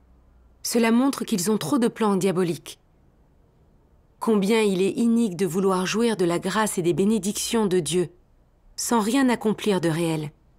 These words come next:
Il n'y a personne que Dieu méprise davantage que ces gens sournois. Indépendamment de ce que tu penses,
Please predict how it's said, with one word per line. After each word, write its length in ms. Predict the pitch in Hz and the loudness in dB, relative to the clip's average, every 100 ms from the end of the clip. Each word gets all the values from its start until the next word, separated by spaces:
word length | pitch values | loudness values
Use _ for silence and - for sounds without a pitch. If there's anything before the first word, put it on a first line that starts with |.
| _ _ _ _ | _ _ _ _
Il 120 | 208 | 0
n'y 120 | 220 | 2
a 40 | 226 | 2
personne 460 | 254 247 - 262 | 0 -2 0 -2
que 120 | - 185 | 0 -2
Dieu 200 | 156 190 | 2 2
méprise 360 | 180 - 196 | 2 0 -2
davantage 640 | 185 214 233 240 254 277 | 0 0 0 0 -2 -2
que 100 | - | -4
ces 160 | 180 202 | -2 0
gens 160 | 180 196 | 0 -2
sournois. 540 | - 170 185 165 151 - _ _ _ _ _ _ _ _ _ _ - | -2 -2 0 0 -4 -12 _ _ _ _ _ _ _ _ _ _ 0
Indépendamment 720 | 226 240 247 233 214 214 233 | 2 2 2 2 2 2 2
de 100 | 190 | 0
ce 140 | - | -2
que 120 | 196 | -2
tu 180 | 202 196 | -2 -2
penses, 440 | 147 214 254 247 | 0 0 0 -2